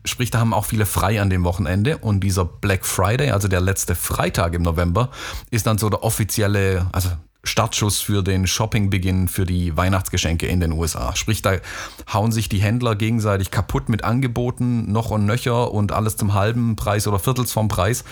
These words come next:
Und dann die Leute rennen wie die Bekloppten in die Läden. Und wie gesagt, Amazon macht's mit dem, äh, ist da auch eingestiegen, diesen, äh, den Tag so mitzunehmen. Und ja, alle Handelsketten in den U S A drehen da völlig durch. Da gibt's mittlerweile auch wirklich,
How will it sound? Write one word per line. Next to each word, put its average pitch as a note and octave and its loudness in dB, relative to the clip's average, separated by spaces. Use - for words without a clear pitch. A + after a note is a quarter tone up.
Und A#2 0
dann G#2+ 2
die G#2 0
Leute G2 2
rennen F#2+ 2
wie G2 2
die G2 2
Bekloppten F#2+ 0
in F#2+ 0
die F#2 2
Läden. F2+ 2
Und G2 -2
wie F#2+ 2
gesagt, G#2 0
Amazon G2+ 0
macht's F#2+ 0
mit F2+ 0
dem, F2+ 2
äh, E2+ 2
ist - 0
da - 0
auch G#2+ 0
eingestiegen, G#2 2
diesen, F2+ 2
äh, F2+ 2
den F#2+ 0
Tag F#2+ 2
so G#2 2
mitzunehmen. G2+ 0
Und F2+ 2
ja, E2 0
alle F2+ 2
Handelsketten F2+ 0
in E2 2
den E2+ 0
U F2 0
S E2 -2
A E2+ 2
drehen F2+ 0
da E2 2
völlig D#2+ -2
durch. F#2+ 0
Da F#2+ 0
gibt's F#2+ -2
mittlerweile A2+ 0
auch F#2 -2
wirklich, G#2+ -2